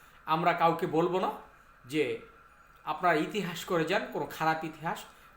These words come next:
ভালো ইতিহাসের জন্য আমরা সবসময় প্রস্তুত থাকি, যাতে আমরা আমাদের ভবিষ্যতে একটি ভালো ইতিহাস গড়তে পারে আমাদের যে কোনো রাজনৈতিক দল।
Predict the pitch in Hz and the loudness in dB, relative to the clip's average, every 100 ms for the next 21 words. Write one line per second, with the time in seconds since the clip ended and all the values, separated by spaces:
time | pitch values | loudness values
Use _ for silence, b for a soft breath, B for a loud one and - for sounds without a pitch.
0 | 120 107 147 190 208 202 220 214 220 233 | -18 -4 2 4 4 4 2 2 0 -2
1 | 220 226 180 156 160 - - 240 196 202 | 0 2 2 2 0 -4 -6 -6 -6 -6
2 | 190 233 226 240 302 - B B B 175 | -6 -10 -10 -10 -10 -12 B B B -2
3 | 175 - 175 185 180 170 180 202 220 143 | 0 2 4 4 4 4 4 2 0 -2
4 | 160 - 208 190 175 117 143 165 175 190 | -2 -4 -6 -6 -8 -2 0 2 0 -2
5 | 170 180 - 160 180 170 226 B B B | -4 -4 -6 -6 -6 -4 -4 B B B
6 | 131 143 135 120 147 160 151 131 127 139 | -4 -4 -4 -4 -6 -4 -2 0 -2 -4
7 | 147 165 185 | -8 -4 -2